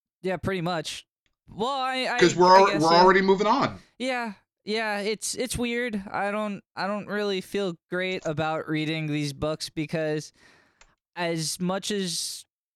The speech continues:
Speaker 1: they were great, I still didn't really know what to think of 'em because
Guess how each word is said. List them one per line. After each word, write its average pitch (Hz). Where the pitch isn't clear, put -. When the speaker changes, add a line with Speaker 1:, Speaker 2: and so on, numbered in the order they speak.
Speaker 1:
they 175
were 180
great, 170
I 160
still 185
didn't 175
really 175
know 165
what 165
to 175
think 190
of 160
'em 156
because 156